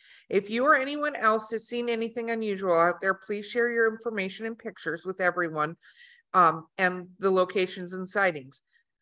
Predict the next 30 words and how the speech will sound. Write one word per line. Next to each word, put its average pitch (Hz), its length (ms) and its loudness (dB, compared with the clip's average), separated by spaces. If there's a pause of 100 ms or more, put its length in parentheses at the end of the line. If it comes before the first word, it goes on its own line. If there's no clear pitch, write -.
(200)
There 214 260 6
have 277 260 0
been 262 160 -2
stories 285 520 -2
since 285 200 -16
my 254 140 -2
parents 262 540 -4
were 202 100 -2
young 180 340 0
of 180 140 0
an 185 140 0 (100)
animal 214 560 -2
that 170 160 -2
was 175 160 -6
spotted 208 640 2
in 202 240 0
the 185 100 0
Saclina 240 1300 -4 (420)
and 208 160 -4
Collinsville 214 840 4
area. 170 380 4
Sorry 190 340 0
if 190 100 -8
I 185 100 0
said 160 260 -4
that 147 180 0
wrong. 139 240 -4 (540)
Um, 185 320 4 (460)
that 226 220 8
was 208 160 4